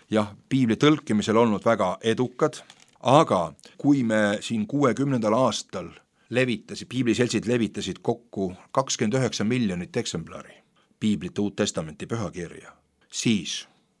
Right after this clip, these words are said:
nelikümmend protsenti sellest levitamisest oli Ameerika Ühendriikides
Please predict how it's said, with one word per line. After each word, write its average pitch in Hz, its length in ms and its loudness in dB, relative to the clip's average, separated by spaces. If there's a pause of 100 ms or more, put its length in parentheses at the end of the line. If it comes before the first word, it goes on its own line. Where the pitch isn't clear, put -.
nelikümmend 127 460 4
protsenti 104 680 -2 (140)
sellest 95 360 -8
levitamisest 90 800 -4 (220)
oli 107 400 4 (360)
Ameerika 104 440 0
Ühendriikides 107 880 -2